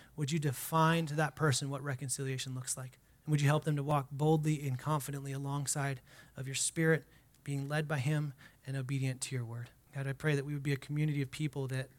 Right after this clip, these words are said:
um, display what it means to be Christ in the church. That we would be that, that weird, weird hotspot number that doesn't make sense, where fifty percent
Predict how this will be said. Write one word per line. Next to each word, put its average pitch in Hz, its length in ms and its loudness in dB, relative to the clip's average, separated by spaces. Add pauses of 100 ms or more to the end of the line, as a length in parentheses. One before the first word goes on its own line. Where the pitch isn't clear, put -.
(140)
um, - 180 -20 (140)
display 151 580 0
what 147 220 -2
it 131 80 -6
means 139 560 -2 (180)
to - 160 2
be 131 400 -2 (400)
Christ 131 380 2
in 131 40 -4
the 127 60 -6
church. - 400 -10 (380)
That 160 100 6
we 175 140 12
would 190 100 12
be 175 120 12
that, 170 260 10
that 151 260 0
weird, 196 480 12 (400)
weird 170 460 12
hotspot 175 640 8
number 151 540 8
that 151 120 -2
doesn't 165 240 10
make 160 220 8
sense, 143 320 2
where 147 240 2 (180)
fifty 202 260 8
percent 180 420 10